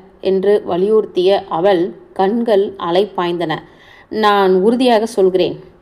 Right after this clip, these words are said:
"ம், நீ மாண்டே அல்ல என்று தெரியும்" என்று சுரேஷ் அவளுக்கு உறுதியளித்தான். "அவர் யாராக இருந்தாலும்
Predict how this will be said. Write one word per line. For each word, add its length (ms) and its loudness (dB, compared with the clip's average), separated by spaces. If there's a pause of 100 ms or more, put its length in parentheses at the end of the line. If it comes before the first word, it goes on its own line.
(180)
"ம், 240 0 (640)
நீ 440 -2
மாண்டே 460 0
அல்ல 520 2
என்று 340 -2
தெரியும்" 460 0 (360)
என்று 600 -2 (220)
சுரேஷ் 460 -4
அவளுக்கு 560 -2 (140)
உறுதியளித்தான். 600 2 (640)
"அவர் 400 2
யாராக 540 2
இருந்தாலும் 800 0